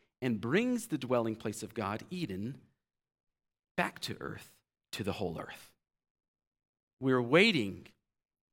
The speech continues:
for that moment in Revelation eleven fifteen when all is complete. This is, this is what the, after the seventh angel blows his trumpet.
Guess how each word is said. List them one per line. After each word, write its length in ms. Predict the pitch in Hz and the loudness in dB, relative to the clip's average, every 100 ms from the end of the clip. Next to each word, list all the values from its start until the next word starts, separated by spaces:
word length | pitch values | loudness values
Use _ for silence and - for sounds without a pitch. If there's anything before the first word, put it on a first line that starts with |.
| _ | _
for 60 | 131 | 2
that 160 | 143 139 | 4 6
moment 380 | 143 165 175 | 6 8 6
in 160 | 139 123 | 2 4
Revelation 540 | 139 156 160 151 139 | 4 6 4 4 0
eleven 340 | 139 135 139 131 | 2 4 2 0
fifteen 540 | 139 - 127 101 90 - _ _ - | -4 -8 -6 -6 -6 -12 _ _ -4
when 140 | 110 | 0
all 160 | 107 110 | 0 0
is 100 | - | -4
complete. 400 | 104 - 82 - | -8 -8 -10 -8
This 200 | 117 110 | -10 -12
is, 140 | - _ _ - | -16 _ _ -12
this 100 | 127 | -6
is 40 | |
what 180 | 117 120 | -2 0
the, 120 | 87 - - 120 | -2 -10 -10 -4
after 200 | 113 104 | -4 -2
the 80 | |
seventh 760 | - - 185 180 202 165 - - _ _ 151 | -4 2 6 8 6 2 -10 -18 _ _ 6
angel 420 | 175 175 175 160 | 8 8 6 4
blows 340 | 135 151 147 | 6 4 4
his 100 | 139 | -2
trumpet. 400 | - 110 90 - | -6 -6 -6 -12